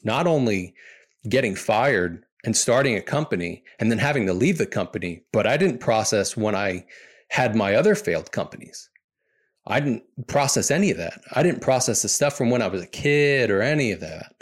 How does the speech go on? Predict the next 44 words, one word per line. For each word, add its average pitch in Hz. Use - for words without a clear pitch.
as 123
much 147
as 123
I 110
needed 113
to. 80
So 139
that 127
was 127
my 139
time 139
to 90
be 98
able 101
to 107
actually 117
sit 117
down 117
and 135
kinda 117
work 113
through 123
it. -
I 95
had 107
nothing 113
else 127
that 104
I 101
could 98
do, 131
because 95
if 104
I 92
didn't 113
fix -
my 101
mental, 98
then 113
everything 120
else 151
would 113
still -
just 117